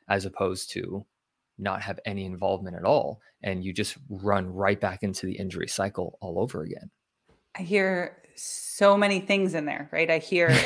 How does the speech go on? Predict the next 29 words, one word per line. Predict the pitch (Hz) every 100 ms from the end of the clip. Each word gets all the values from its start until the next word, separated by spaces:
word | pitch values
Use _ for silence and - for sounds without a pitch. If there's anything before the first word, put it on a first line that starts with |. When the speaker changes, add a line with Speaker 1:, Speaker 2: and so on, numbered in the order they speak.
| - -
Speaker 1:
<laughs> | 190 170
Speaker 2:
you | 208 226
are | 233
the | 233
expert | 220 208 - 214
on | 185 175
you. | 165 175 190 277 - - - _ -
You | 202 226
are | 208
not | 196 170 135
broken, | 156 147 165 254 269 311 - - _ _ _ - _ -
right? | 165 202
Like, | 240 175 -
you | 170 240
can | 247 240
be | 220
provided | 214 196 170 185 185
a | 165
toolkit | - 196 196 214 -
and | 185
a |
knowledge | 165 151 160 185 185
about | 165 151
yourself | 156 - - 160 196
so | - 180
that | 156
you | 147 165
can | 175
self-observe | 160 160 151 165 151 156 147 165 190